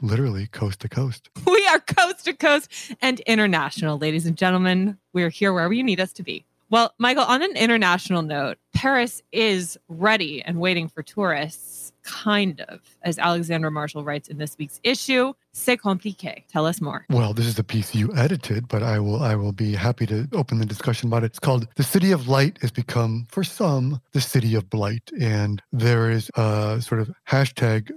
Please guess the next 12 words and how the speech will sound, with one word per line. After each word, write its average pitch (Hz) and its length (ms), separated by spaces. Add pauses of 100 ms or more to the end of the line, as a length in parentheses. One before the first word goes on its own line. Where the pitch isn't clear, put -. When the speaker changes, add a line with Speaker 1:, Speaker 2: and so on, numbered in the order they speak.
(120)
Speaker 1:
going 107 280
around 101 460
in 131 240
Paris 107 380
on 104 100
social 110 300
media 104 360 (140)
called 104 300 (160)
Saccage 110 680
Paris, 107 420
with 110 140
about 107 240